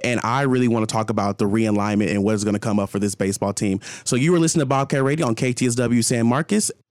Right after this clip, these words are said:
and we are back. You were listening to Bobcat Radio here on K T S W San Marcos eighty-nine nine,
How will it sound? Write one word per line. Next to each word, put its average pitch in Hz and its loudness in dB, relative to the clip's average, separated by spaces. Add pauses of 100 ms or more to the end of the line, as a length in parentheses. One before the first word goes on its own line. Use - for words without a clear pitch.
(160)
and 156 2
we 135 2
are 113 2
back. 110 0
You 127 2
were 143 4
listening 127 2
to 120 2
Bobcat 104 0
Radio 131 2
here 110 0
on 104 0
K 101 0
T 104 -2
S 101 -2
W 104 2
San 101 0
Marcos 110 0
eighty-nine 110 0
nine, 113 0